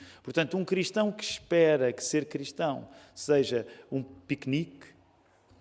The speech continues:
ele está muito iludido acerca da fé cristã, porque a Bíblia não esconde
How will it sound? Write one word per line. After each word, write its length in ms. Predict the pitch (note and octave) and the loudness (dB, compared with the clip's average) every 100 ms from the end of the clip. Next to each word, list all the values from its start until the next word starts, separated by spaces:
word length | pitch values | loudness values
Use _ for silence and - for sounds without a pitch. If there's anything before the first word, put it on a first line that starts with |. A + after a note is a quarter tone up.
| - - | -12 -4
ele 100 | D3+ | -2
está 220 | - C#3 | 0 0
muito 360 | C#3 E3+ - | 2 0 0
iludido 500 | C3 A#2+ G#2+ G#2 G2 | -2 -2 -4 -8 -6
acerca 340 | G2+ - - A2+ | -8 -8 -10 -8
da 100 | G#2 | -8
fé 140 | - | -12
cristã, 380 | - A2+ - A2 | -14 -16 -14 -12
porque 260 | D3 D3 F#3 | -10 0 0
a 40 | |
Bíblia 340 | E3+ D3+ D#3 | 2 0 -2
não 240 | E3 A3 A#3+ | -2 -4 -6
esconde 680 | - - C#3+ B2+ A#2 B2+ | -8 -6 -4 -4 -6 -10